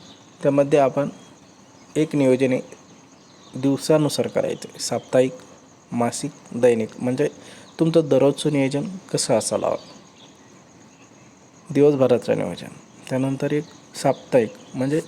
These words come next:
आठवड्यातून, आता परीक्षा खूप जवळ आलेली, मग आपण साप्ताहिकच्या ऐवजी तीन चार दिवसानंतर एक रिव्हिजन करू शकतो. कारण की रिव्हिजन, रिव्हिजनसाठी सुद्धा आपल्याला वेळ द्यायचा आहे. मासिक, आता आपल्याकडे मासिक तर वेळ नाही घ्यायची आहे,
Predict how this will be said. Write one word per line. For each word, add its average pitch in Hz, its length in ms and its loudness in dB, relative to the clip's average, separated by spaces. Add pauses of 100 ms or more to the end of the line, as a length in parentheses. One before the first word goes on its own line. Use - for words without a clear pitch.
(760)
आठवड्यातून, 147 560 2 (520)
आता 143 340 2 (240)
परीक्षा 139 340 -2
खूप 147 200 -4
जवळ 131 240 6
आलेली, 110 260 0
मग 127 180 -4
आपण 147 220 -4
साप्ताहिकच्या 147 580 -2
ऐवजी 143 180 -2 (120)
तीन 151 140 -2
चार 151 160 2
दिवसानंतर 147 560 -2
एक 139 140 -8
रिव्हिजन 131 320 -4
करू 127 140 -6
शकतो. 131 320 -8
कारण 131 240 -4
की 131 100 0
रिव्हिजन, 127 480 0 (160)
रिव्हिजनसाठी 139 680 -2
सुद्धा 131 280 -2
आपल्याला 127 300 -2
वेळ 127 220 0
द्यायचा 123 280 -2
आहे. 156 260 -4
मासिक, 131 420 -2
आता 135 220 -2
आपल्याकडे 127 360 -2
मासिक 123 420 -4
तर 127 80 2
वेळ 123 220 4
नाही 139 160 2
घ्यायची 120 240 -2
आहे, 104 80 -2